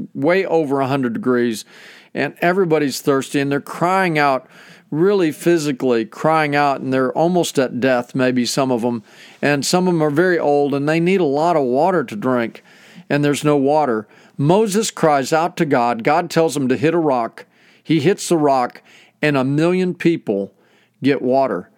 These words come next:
Now, that happened over and over and over with them, is that they would cry out,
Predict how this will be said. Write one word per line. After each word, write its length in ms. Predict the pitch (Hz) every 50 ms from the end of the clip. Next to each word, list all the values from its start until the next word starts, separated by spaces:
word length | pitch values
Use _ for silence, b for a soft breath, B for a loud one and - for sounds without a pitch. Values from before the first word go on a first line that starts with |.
| _
Now, 380 | - 139 151 151 139 127 - - _ _
that 340 | 160 165 190 208 214 - - 147
happened 440 | 127 165 180 180 180 165 151 143
over 300 | 147 165 185 170 196 202
and 100 | 190 170
over 260 | 156 156 160 151 170 160
and 100 | 156 160
over 240 | 175 196 196 196
with 280 | 175 147 139 131 - -
them, 400 | 131 123 123 120 120 120 113 B B B B B
is 220 | 143 156 147 123 -
that 220 | 156 143 135 - -
they 140 | 147 151
would 200 | 160 151 135 110
cry 280 | - - 156 170 185 185
out, 340 | 170 160 160 156 156 -